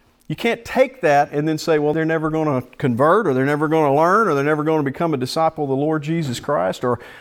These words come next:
I have contempt for them as a result of that." You have to say, "Nope." But I do have to put the truth in front of 'em. I can do it in a loving way. You can be matter of fact about it.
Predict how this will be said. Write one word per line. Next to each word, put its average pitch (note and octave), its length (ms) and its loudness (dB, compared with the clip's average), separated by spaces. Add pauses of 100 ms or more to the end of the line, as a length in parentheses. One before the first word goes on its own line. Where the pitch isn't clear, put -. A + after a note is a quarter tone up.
I C#3+ 60 0
have D3+ 220 0
contempt - 580 -2
for F3+ 140 0
them G#3 260 2
as F3 160 0
a D3+ 60 -2
result E3+ 340 -2
of D#3+ 80 -4
that." F3+ 280 -2 (420)
You D3+ 100 4
have C3+ 120 0
to - 60 -12
say, B2 200 0
"Nope." D#3+ 360 0 (920)
But C3 120 2
I C3 120 4
do G3 180 0
have A3+ 140 2
to - 80 -20
put G3+ 160 -4
the - 40 -12
truth A#3+ 400 -4
in A2 100 -4
front A2+ 260 -4
of G#2 120 -2
'em. G#3 200 -6 (720)
I C3+ 80 2
can B2 100 -2
do D3+ 140 4
it E3+ 40 -2
in E3+ 80 0
a D3 60 0
loving F3 500 2
way. G3+ 440 2 (1200)
You C#3 80 -10
can D#3 80 -2
be E3 80 2
matter E3 360 2
of G3 80 0
fact G3 360 2
about D#3 340 4
it. - 100 -10